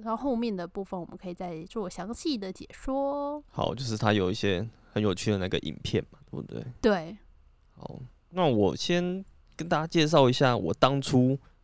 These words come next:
Speaker 2: 去看这个展的时候，其实这也是一个我一开始完全不知道他在展什么的展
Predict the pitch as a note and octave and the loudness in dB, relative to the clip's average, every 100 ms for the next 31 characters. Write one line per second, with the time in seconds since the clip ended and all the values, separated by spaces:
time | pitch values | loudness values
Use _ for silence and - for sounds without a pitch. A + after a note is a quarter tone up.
0 | _ - - C#3+ D#3 A#2+ A#2 G2 - - | _ -10 0 2 4 4 2 0 -4 -6
1 | - F#2 A#2+ D3+ E3+ F3 - _ _ - | -8 -4 0 0 0 -2 -4 _ _ -2
2 | G#3+ A#2+ F2 - D3 C3+ B2 G#2 - - | 2 4 2 2 0 2 2 2 -2 -16
3 | - - - - C#3 D3+ C3 A2+ F2 G#2 | -20 -20 -2 0 4 6 6 4 2 2
4 | G2+ G2+ A2 G2+ G#2+ F#2+ F#2+ B1 - F2 | 0 2 4 4 2 0 -2 -6 -6 -10
5 | - - - | -10 -10 -10